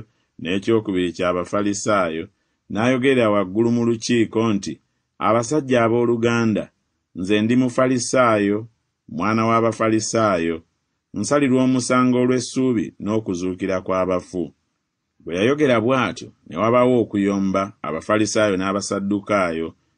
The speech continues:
ekibiina ne kyawukanamu, kubanga Abasaddukaayo bagamba nti tewali kuzuukira, newaakubadde malayika, newaakubadde omuzimu, naye Abafalisaayo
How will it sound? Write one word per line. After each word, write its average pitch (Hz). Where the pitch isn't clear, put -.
ekibiina 101
ne 92
kyawukanamu, 82
kubanga 104
Abasaddukaayo 107
bagamba 101
nti 73
tewali 113
kuzuukira, 92
newaakubadde 127
malayika, 104
newaakubadde 101
omuzimu, 82
naye 92
Abafalisaayo 110